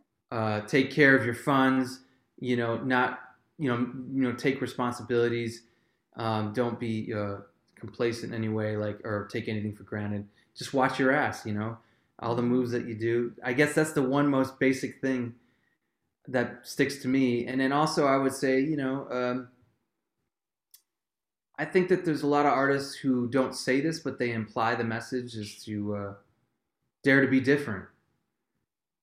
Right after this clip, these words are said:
I think that a lot of older legendary acts like Umphrey's McGee, because of that, we are an, an eclectic bunch of guys with eclectic mixes of influences and ideas.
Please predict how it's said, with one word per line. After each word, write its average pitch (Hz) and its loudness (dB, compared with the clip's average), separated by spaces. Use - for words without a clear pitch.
I 131 -4
think 147 0
that 139 6
a 131 6
lot 131 6
of 131 2
older 135 2
legendary 120 2
acts 113 -2
like 127 0
Umphrey's 113 -8
McGee, 101 -6
because 117 -8
of 104 -6
that, 92 -8
we 131 8
are 127 6
an, 117 -2
an 110 -6
eclectic 135 -4
bunch 120 -4
of 107 -10
guys 98 -4
with 123 -4
eclectic 131 -2
mixes 120 -4
of 104 -8
influences 107 -6
and 101 -8
ideas. 98 -8